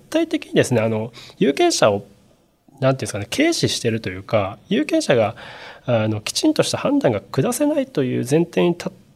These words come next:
ていないと、そういう言葉って出てこないと思うんですけども、それを、あの、僕個人として使うのも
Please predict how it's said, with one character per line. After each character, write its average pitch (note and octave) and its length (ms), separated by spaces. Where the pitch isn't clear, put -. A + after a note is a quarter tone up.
て C3 140
い B2+ 100
な D#3+ 140
い B2 100
と、 A#2+ 400
そ - 220
う D#3 40
い D#3+ 60
う D#3 40
言 D#3+ 220
葉 D#3 80
っ D#3 60
て A2+ 80
出 C3+ 140
て C3 100
こ - 220
な C3 100
い G2+ 80
と A2 100
思 G#2 100
う - 20
ん G2+ 40
で F#2+ 60
す - 80
け A2 60
ど G#2 80
も、 G2+ 120
そ - 160
れ C#4+ 120
を、 C#4 240
あ E3 100
の、 D#3+ 140
僕 - 180
個 - 120
人 - 140
と C3 100
し - 60
て - 80
使 - 240
う G#2 60
の F#2 100
も G#2 400